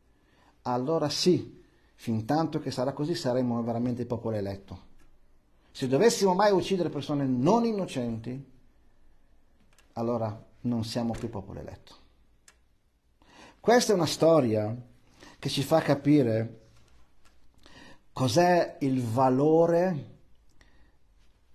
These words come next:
della vita, il valore di una persona. Loro uccidevano umani, non solo ebrei, zingari, uomini di colore,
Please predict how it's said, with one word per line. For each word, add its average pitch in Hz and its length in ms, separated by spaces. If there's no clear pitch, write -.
della 110 220
vita, 90 360
il 147 200
valore 151 440
di 160 80
una 139 140
persona. 95 500
Loro 226 540
uccidevano 196 1200
umani, 165 520
non 208 160
solo 175 200
ebrei, 101 380
zingari, 135 800
uomini 127 220
di 127 80
colore, 151 640